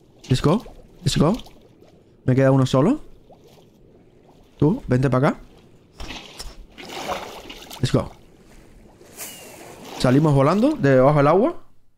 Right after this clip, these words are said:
Poesía. Pum. Llenamos la sexta Chunker Box, amigos. Aquí está. ¿Qué me estás diciendo, bro? Mira esto. Espectaculares, espectaculares la Chunker Box con peces tropicales.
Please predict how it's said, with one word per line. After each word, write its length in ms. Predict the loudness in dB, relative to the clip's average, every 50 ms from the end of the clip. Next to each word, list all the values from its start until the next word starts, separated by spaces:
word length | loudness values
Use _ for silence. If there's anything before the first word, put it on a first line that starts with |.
| _ _ _
Poesía. 580 | 2 2 4 2 2 2 2 2 2 2 0 -6 -16 _ _ _ _ _ _ _ _ _ _ _ _ _ _ _ _
Pum. 260 | 0 0 0 0 -2 -6 -12 -20 _ _ _ _ _ _ _ _ _ -20 -20 -20 -10 -2
Llenamos 640 | 0 2 2 4 2 2 2 2 2 0 0 -4 -2
la 360 | 2 4 4 6 4 4 2 0
sexta 680 | -2 -2 0 0 0 0 2 0 0 0 -2 -6 _ _
Chunker 340 | -2 0 0 0 0 0 -2
Box, 340 | 0 2 0 0 0 0 0
amigos. 380 | 2 2 4 4 4 2 0 -2 -8 -14 -20 -20 -20 _ -20 -20 -16 _ -14 -12 -12 -14 -16 -20 -10 _
Aquí 260 | -4 -2 0 2 2 2
está. 480 | 2 0 0 0 0 0 -2 -4 -12 -20 _ _ _ _ _ _ _ _ _ _ _ _ _ _ _ _ _ _
¿Qué 120 | -2 0
me 80 | 0 0
estás 240 | 0 -2 -4 -2 0
diciendo, 500 | -2 -2 0 2 2 2 4 4 4 4
bro? 300 | 4 2 2 0 -4 -10 -18 _ _ _ _ _ _ _ _ _ _ _ _ _ _ _ _ _ _ _ _ _ _ _ _ _ _ _ _ _ _ _
Mira 440 | 2 4 4 4 4 4 4 2 2
esto. 280 | 0 -2 -2 -4 -4 -4 -6 -12 -20 -20 -20 _ _ _ _ _ _ _ _ _ _ _
Espectaculares, 1300 | -4 -4 -4 -4 -2 -2 -2 -2 -2 -4 -4 -2 -2 0 2 2 4 4 4 4 4 4 4 4 4 4 2
espectaculares 920 | 2 0 -2 -2 -2 -2 0 0 -2 0 2 2 4 4 4 4 4 4 2
la 120 | 2 0
Chunker 360 | 0 0 0 0 2 0 0 2
Box 280 | 2 2 2 0 0
con 200 | 0 0 2 2
peces 280 | 0 0 0 0 -2 0
tropicales. 840 | -2 0 0 0 0 2 2 2 4 4 4 4 4 2 2 0